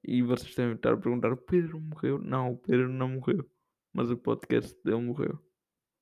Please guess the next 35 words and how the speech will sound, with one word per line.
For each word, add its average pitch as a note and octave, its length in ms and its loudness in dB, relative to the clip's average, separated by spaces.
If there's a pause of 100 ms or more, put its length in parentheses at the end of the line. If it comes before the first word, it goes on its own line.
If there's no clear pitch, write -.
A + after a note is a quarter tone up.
(920)
E F2 840 0 (580)
até, C#3+ 320 10
até C#3 160 4
estou E3 160 6
a - 20 -2
pensar D#3 300 6
em, C#3 320 2 (1080)
pensei E3 240 10
em F3 100 6
dedicar D#3+ 380 10
algumas C#3+ 440 6 (400)
palavras, C#3 480 10
mas C#3 160 6
aí, C#3 220 10
mas D3+ 220 2
isso D3+ 220 4
é D#3+ 40 6
estúpido, C3+ 500 0
porque B2 160 2
eu C3 40 2
não C3 100 -2
sou C3 120 -8
ninguém. C3 300 -2 (600)
Mas B2+ 340 0 (120)
foi, C3 280 2
foi C#3 220 4
este C3+ 160 0
podcast D3 520 4
que D3+ 60 -4
me D3+ 100 0
pôs C#3+ 320 4
a C#3+ 80 4
querer D3 280 2
fazer C#3+ 220 0
humor. C#3+ 260 -4